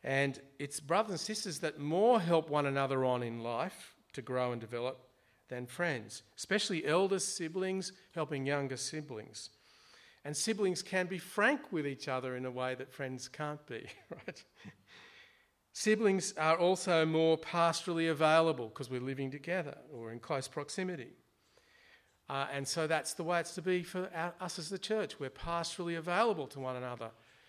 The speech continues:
because we're living in close enough proximity so that we can encourage and admonish one another.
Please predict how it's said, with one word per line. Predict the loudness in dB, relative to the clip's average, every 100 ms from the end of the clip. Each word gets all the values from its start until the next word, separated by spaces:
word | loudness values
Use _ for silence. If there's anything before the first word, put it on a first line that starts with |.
| _ _ _ -16
because | -6 -4 0
we're | 0
living | 0 0 0
in | -2
close | -2 0 0 0
enough | -2 -4 -6
proximity | -8 -8 -6 -4 -2 -4 -8 -12
so | -8
that | -8 -6
we | -10
can | -2 4 4 4 -2 -8
encourage | -8 -2 2 4 4 -2
and | -8 -10
admonish | -8 -4 -4 -6 -8 -12 -16 -20 -20 _
one | -6 -4
another. | -4 -6 -6 -10